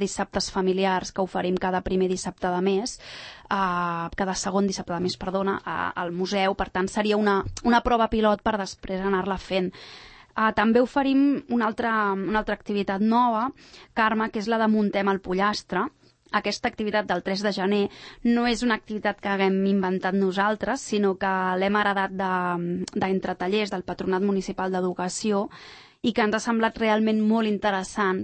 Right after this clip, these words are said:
perquè és una manera de tractar també la història de, de l'assassinat de l'abat Viure, la llegenda que ens explica que, que la nit de mil tres-cents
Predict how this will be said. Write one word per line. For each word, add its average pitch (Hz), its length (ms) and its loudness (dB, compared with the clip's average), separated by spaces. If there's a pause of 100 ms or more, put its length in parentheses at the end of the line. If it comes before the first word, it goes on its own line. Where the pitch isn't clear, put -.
perquè 190 560 0
és 214 100 0
una 233 160 2
manera 220 380 0
de - 80 -6
tractar 202 420 -4
també 202 240 -2
la 196 140 0
història 202 480 -2
de, 185 140 -2 (600)
de 185 160 -2
l'assassinat 180 460 -2
de 202 100 -2
l'abat 190 360 0
Viure, 208 420 0
la 185 80 2
llegenda 196 580 2
que 185 140 -2
ens 180 80 -6
explica 190 480 -4
que, 180 160 0 (480)
que 185 140 2 (640)
la 180 100 2
nit 185 220 0
de 202 80 4
mil 190 180 2
tres-cents 185 380 -4